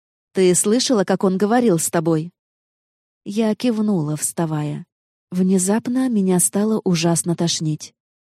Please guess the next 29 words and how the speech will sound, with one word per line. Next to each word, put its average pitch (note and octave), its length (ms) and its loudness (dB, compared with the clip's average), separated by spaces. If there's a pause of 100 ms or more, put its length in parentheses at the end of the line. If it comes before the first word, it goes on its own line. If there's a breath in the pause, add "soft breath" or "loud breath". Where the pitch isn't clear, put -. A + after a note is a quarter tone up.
Ворошить F#3+ 540 0
старые F#3+ 440 2
воспоминания F#3 760 0
всегда A3 420 -2
отвратительно, E3 800 -4 (360)
а G3 140 0
сейчас, G#3+ 680 -4
черт - 320 -4
побери, A3 560 0
и B3+ 100 -4
подавно. D3+ 640 -4 (1120)
«Я A#3 300 0
не A3+ 100 0
хочу A#3 340 -2
проблем, E3+ 440 -2
Дженна. F3+ 420 -2 (480)
Не A#3 180 0
хочу A#3 380 0
ворошить F3+ 560 0
то, G#3+ 120 2
что - 180 -4
прошло, F#3+ 520 0 (400)
и A3+ 160 0
меньше A3 400 0
всего F3+ 300 0
я F3+ 100 4
хочу, F#3+ 340 0
чтобы F3 300 0
Леон A3 380 2